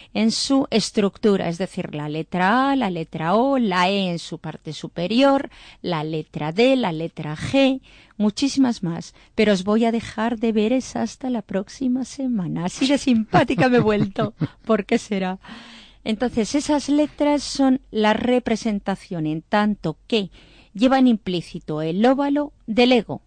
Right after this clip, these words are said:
cómo se manifiesta. Nuestra forma de evaluar es todo lo que esté en su sitio de la forma adecuada dentro de unos cánones, hay pautas. No decimos la letra tiene que medir milímetro y medio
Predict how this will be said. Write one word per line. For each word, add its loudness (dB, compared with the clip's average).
cómo 4
se -4
manifiesta. -8
Nuestra 2
forma 2
de 6
evaluar 2
es -2
todo 4
lo 2
que 0
esté 2
en 2
su -2
sitio -4
de 0
la -2
forma -2
adecuada 2
dentro -4
de -6
unos -2
cánones, 2
hay -10
pautas. -4
No -6
decimos -6
la -6
letra -2
tiene -4
que -6
medir -4
milímetro 0
y 0
medio 4